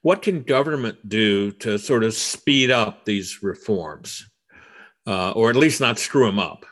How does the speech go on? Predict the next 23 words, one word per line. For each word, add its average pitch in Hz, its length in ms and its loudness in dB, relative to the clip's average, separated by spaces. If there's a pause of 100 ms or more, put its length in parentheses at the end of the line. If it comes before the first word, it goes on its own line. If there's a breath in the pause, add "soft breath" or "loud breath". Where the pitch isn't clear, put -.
(140)
And, 95 400 -6
and, 104 400 -4
and, 104 340 0
and 107 160 -2
the 120 120 4
other 110 400 2 (240)
question 196 480 -2
he 107 100 -4
had 107 240 -4
was 101 300 -4 (480 loud breath)
kind 151 200 2
of, 120 120 2
what's 156 300 0
the, 120 340 2 (680 soft breath)
what's 180 200 2
the 180 100 2
right 151 300 2
brand? 127 540 -4 (520)
Now, 117 160 2
Department 120 400 2
of 110 60 4
Labor 135 420 4
was 101 240 -2